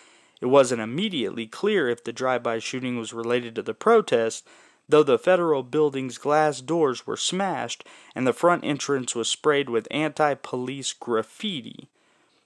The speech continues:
And yet, nobody has been arrested for that at all. Same thing with David Dorn. Nobody was arrested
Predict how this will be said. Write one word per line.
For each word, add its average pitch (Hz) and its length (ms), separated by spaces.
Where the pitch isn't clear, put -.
And 127 180
yet, 120 280
nobody 139 640
has 127 140
been 127 180
arrested 120 680
for - 220
that 110 360
at 117 220
all. 110 380
Same 127 320
thing 123 240
with 117 140
David 120 460
Dorn. 160 460
Nobody 117 400
was 113 200
arrested 113 800